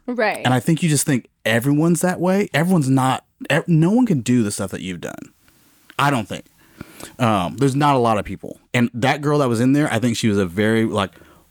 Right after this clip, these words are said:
Speaker 2: whoa.
Speaker 1: I think that was the first time in a long time, 'cause I'm really not a feel sorry for myself
Speaker 2: Mm.
Speaker 1: ever kind of person. I, that's why I genuinely never really speak of, like, my background, where I
Speaker 2: Mm.
Speaker 1: came from,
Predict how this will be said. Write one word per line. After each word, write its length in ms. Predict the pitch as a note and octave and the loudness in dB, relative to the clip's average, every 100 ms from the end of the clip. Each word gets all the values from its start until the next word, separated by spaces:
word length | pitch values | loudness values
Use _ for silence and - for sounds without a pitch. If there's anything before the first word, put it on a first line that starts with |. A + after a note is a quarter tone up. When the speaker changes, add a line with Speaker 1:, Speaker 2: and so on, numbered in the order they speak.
| - | -16
Speaker 2:
whoa. 880 | F#2+ G#2+ A2+ A2 G#2+ G2 F#2 F2 - | -12 -8 -8 -6 -8 -8 -10 -8 -4
Speaker 1:
I 80 | C4 | -4
think 240 | E4+ F#4+ | -4 -6
that 120 | G#4 | -4
was 180 | G#4+ F#4 | -4 -6
the 100 | C#4+ | -8
first 420 | B3+ A3 B3 - | -6 -6 -6 -10
time 320 | G#3 E3+ F#3+ | -12 -8 -8
in 60 | A3 | -8
a 120 | G3 | -8
long 300 | F3 D3 D#3+ | -8 -8 -8
time, 320 | G3 G3 F#3+ | -8 -8 -6
'cause 160 | G#3 B3+ | -6 -6
I'm 240 | - F4 | -4 -4
really 240 | D4 G#3+ A3 | -6 -6 -6
not 220 | G3 E3 | -8 -8
a 60 | F#3 | -12
feel 200 | - E3+ | -12 -10
sorry 320 | - C#3+ D#3 | -4 -4 -4
for 160 | - G#3 | -6 -8
myself 400 | G3 G#3 G#3+ - | -6 -4 -4 -4
Speaker 2:
Mm. 120 | - F#3+ | -4 -4
Speaker 1:
ever 300 | F3+ F#3 G3+ | -4 -6 -6
kind 180 | A3+ | -8
of 100 | F3 | -12
person. 420 | - D3 E3+ G3+ A3+ | -10 -12 -8 -8 -6
I, 240 | - F#3 | -6 -8
that's 220 | F3+ G3 | -6 -8
why 220 | A3+ A3 | -6 -6
I 80 | G#3 | -6
genuinely 480 | F#3+ E3 F3+ F#3 F#3 | -8 -12 -12 -12 -12
never 320 | F#3 D#3+ E3+ | -12 -10 -8
really 200 | E3+ E3+ | -8 -10
speak 320 | F#3 - D#3 | -10 -10 -8
of, 140 | F3+ E3 | -8 -8
like, 160 | F3 | -10
my 160 | G3 D3+ | -8 -10
background, 560 | D#3 D#3+ G3 G3+ F#3 F#3+ | -6 -6 -6 -6 -6 -4
where 100 | G3+ | -2
I 80 | |
Speaker 2:
Mm. 40 | F#3+ | -2
Speaker 1:
came 180 | G3+ G3 | -6 -6
from, 160 | G#3 | -6